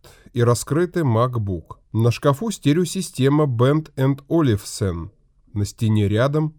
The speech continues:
абстрактная картина пугающей пестрой цветовой гаммы. Судя по всему, той же кисти, что и в приемной. Из окна во всю стену открывался вид на широкий проспект, но ни малейшего шума с улицы не доносилось.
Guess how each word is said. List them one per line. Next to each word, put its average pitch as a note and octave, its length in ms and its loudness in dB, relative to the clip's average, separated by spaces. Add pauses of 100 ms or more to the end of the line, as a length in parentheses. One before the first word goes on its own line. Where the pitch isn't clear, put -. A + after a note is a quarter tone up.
абстрактная A2+ 760 -2
картина C#3+ 640 -2 (140)
пугающей A2+ 760 0
пестрой B2 500 -4
цветовой G2 560 -4
гаммы. E2+ 760 -8 (200)
Судя G#2+ 380 -2
по G#2 120 -2
всему, A#2+ 380 0
той E3+ 300 2
же F#3+ 160 -2
кисти, C3+ 480 -4
что A2 200 -4
и G#2+ 80 2
в G#2 100 -6
приемной. F#2 720 -4 (680)
Из C#3 180 2
окна E3 300 2
во B2+ 100 4
всю C3 180 -2
стену D3 560 -2
открывался B2+ 600 2
вид C3+ 280 2
на A#2 100 4
широкий A#2+ 520 0
проспект, A#2 840 -2
но G2 200 -2
ни G#2 220 2
малейшего C#3+ 640 2
шума D#3 460 -2
с - 180 -8
улицы A2 380 -2
не A#2+ 120 0
доносилось. A#2 800 -4